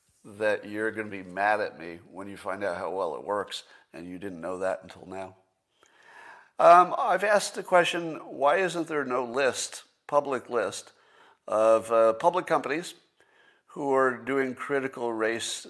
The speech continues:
theory training? Wouldn't you like to, uh, to, to know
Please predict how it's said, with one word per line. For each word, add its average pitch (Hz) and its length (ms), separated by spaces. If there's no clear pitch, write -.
theory 110 500
training? - 420
Wouldn't 180 340
you 208 80
like 180 340
to, 156 420
uh, 104 240
to, 107 280
to 113 120
know 104 540